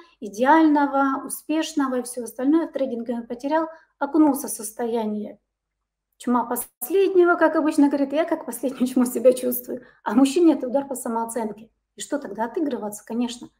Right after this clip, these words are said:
потому что ему снова страшно прожить состояние никчемности. Отсюда идет отыгрывание.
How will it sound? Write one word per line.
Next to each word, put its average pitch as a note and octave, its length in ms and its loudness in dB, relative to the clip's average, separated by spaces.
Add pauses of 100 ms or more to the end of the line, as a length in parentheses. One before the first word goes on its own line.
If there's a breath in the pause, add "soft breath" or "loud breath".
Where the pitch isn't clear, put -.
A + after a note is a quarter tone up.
(160)
потому A#3+ 200 0
что C4+ 120 0
ему A#3+ 160 4
снова C#4 280 4
страшно B3 440 -2
прожить A#3 340 -6
состояние A3+ 580 -4
никчемности. A#3 720 -4 (600)
Отсюда C4+ 480 2
идет A3 220 -6
отыгрывание. G3+ 720 -12